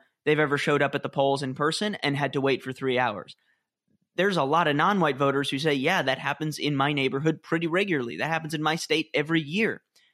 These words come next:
or every two years." Um, and so hopefully the conversation we're having about mail-in balloting and the, the rules that we're trying to put in place will lead to a broader conversation that says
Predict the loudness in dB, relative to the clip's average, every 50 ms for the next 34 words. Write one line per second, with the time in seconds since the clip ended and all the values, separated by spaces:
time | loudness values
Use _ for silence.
0 | _ 0 2 2 4 4 2 0 0 -2 -4 -2 -2 -2 -4 -6 -8 -12 -16 _
1 | _ _ _ _ _ _ _ _ 0 2 4 4 4 2 0 -6 _ _ -2 -2
2 | 0 0 2 2 4 4 2 0 -4 _ _ _ _ -4 0 0 0 0 0 0
3 | 2 4 4 4 4 2 0 -2 -4 -2 -2 0 -2 0 0 0 0 0 0 0
4 | -2 0 0 0 0 0 0 0 -2 -2 -2 0 0 2 2 2 2 2 2 2
5 | 2 2 2 2 0 -2 -4 -6 -8 -12 -10 -10 -6 -4 -2 -2 0 2 2 2
6 | 2 2 0 -4 -4 -2 0 0 0 2 4 4 6 6 4 2 0 0 -2 -2
7 | -2 -2 -2 -4 -4 -4 -6 -6 -6 -6 -8 -6 -4 -2 0 0 0 -2 -4 -8
8 | -14 _ _ _ _ _ _ _ 2 4 4 4 4 2 2 0 0 0 2 2
9 | 2 2 2 2 2 2 2 0 0 0 -2 -2 -2 -2 -2 0 0 0 -2 -2
10 | -2 -2 -4 -4 -4 -2 0 0 0 -2 -4